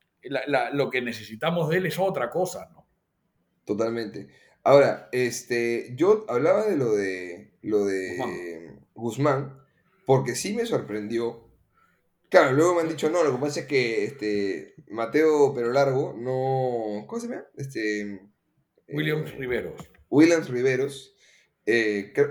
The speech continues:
Speaker 2: no es que no esté el transfer, pero como que todavía falta una documentación, que acaba de llegar, que no sé qué, la, la, y bueno, pero creo que no estuvo ni en banca.
Speaker 1: Puta, que
Speaker 2: Este
Speaker 1: pa-, pa el partido que fue podrías haber sido tú, weón.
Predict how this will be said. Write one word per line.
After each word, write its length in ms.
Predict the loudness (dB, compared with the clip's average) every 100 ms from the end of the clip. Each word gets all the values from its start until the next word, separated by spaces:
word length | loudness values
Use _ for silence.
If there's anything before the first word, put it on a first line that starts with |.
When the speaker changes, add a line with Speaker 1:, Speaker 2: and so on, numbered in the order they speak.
| -2
Speaker 2:
no 160 | -6
es 60 | -4
que 100 | -4
no 80 | -4
esté 160 | -4
el 80 | -2
transfer, 440 | 2 4 2 -2 -4
pero 260 | -4 -4 -6
como 240 | -10 -10
que 120 | -10
todavía 340 | -4 0 2 2
falta 220 | -2 -4
una 120 | -6
documentación, 840 | -6 -8 -10 -8 -2 2 4 4 2
que 60 | -2
acaba 280 | -2 0 2
de 120 | 2
llegar, 520 | 2 2 2 0 -2
que 100 | -6
no 100 | -10
sé 140 | -10 -2
qué, 220 | 0 2
la, 160 | 2
la, 260 | 2 4 4
y 40 |
bueno, 200 | 2 -2 -6
pero 140 | -10
creo 200 | -2 0
que 60 | 2
no 60 |
estuvo 200 | 0 -2 -2
ni 60 |
en 80 | 2
banca. 380 | 2 2 -4 -18 _ _ _ _ _ 0 2 2
Speaker 1:
Puta, 180 | 0 -2
que 80 | 0
Speaker 2:
Este 80 |
Speaker 1:
pa-, 260 | 0 -2 0
pa 80 | 2
el 80 | 2
partido 360 | 2 0 -2 -2
que 80 |
fue 160 | -4 -4
podrías 300 | -4 -2 -2
haber 160 | -4 -4
sido 180 | -6
tú, 120 | -6 -6
weón. 360 | -6 -8 -14